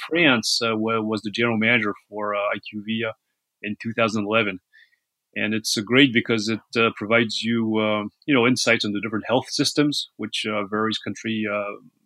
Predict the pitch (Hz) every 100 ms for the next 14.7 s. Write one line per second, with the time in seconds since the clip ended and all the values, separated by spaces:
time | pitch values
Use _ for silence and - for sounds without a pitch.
0 | _ - 107 107 101 117 117 - 123 120
1 | _ _ _ _ _ 110 113 110 104 107
2 | 113 - 101 107 107 107 110 113 98 110
3 | 110 - 113 117 113 107 104 104 110 107
4 | - 110 107 98 123 117 95 - - _
5 | _ 101 101 104 104 - 110 107 107 -
6 | 139 120 - 107 104 110 104 - - 107
7 | - - 104 95 _ _ 104 107 107 113
8 | 101 101 - 110 110 107 113 110 98 101
9 | - - - - _ - - 113 107 101
10 | 107 120 117 - - - 107 110 - 110
11 | 110 101 113 117 - 113 117 113 113 -
12 | 98 104 104 101 - 101 113 113 - 95
13 | - 117 110 107 98 101 101 104 104 -
14 | 104 - 104 107 110 - -